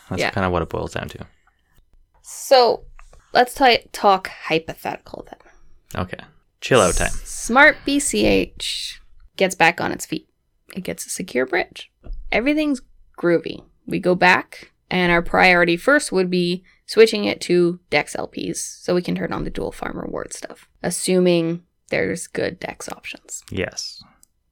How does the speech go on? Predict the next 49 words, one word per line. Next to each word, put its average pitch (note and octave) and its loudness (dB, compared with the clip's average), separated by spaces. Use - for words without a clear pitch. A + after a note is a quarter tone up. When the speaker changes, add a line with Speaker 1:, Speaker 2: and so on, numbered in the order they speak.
Speaker 2:
And F3+ -2
then F3 -2
we E3+ -4
have E3+ -4
a D#3+ -4
idea E3+ 0
bin. F2+ -8
Speaker 1:
Which G#2+ 2
is F#2 0
on F#2 -2
the F2+ -4
main F2 -4
page E2 -6
of E2 -8
the - -16
site. - -8
Speaker 2:
Which G3 -8
is G3 -8
on F#3 -4
the - -6
main - -12
page - -10
on - -10
the - -16
site. - -12
Which C4+ 0
one G#3+ 4
of G#3 2
them F#3 4
is F3+ -2
integrating F3+ 4
with D#3 -6
Thorchain - -6
somehow, - -10
figuring F#2+ -6
all F#2+ -8
that - -10
out, - -12
doing F#2 -8
that. F#2+ -6
Speaker 1:
Mm-hmm. F2 -10
Speaker 2:
The F3 -2
big A3+ 8
one. E3+ 2
Speaker 1:
I G#2 4
wanna A2+ 2
do F#2+ 0
a F2 -4
game. E2 -8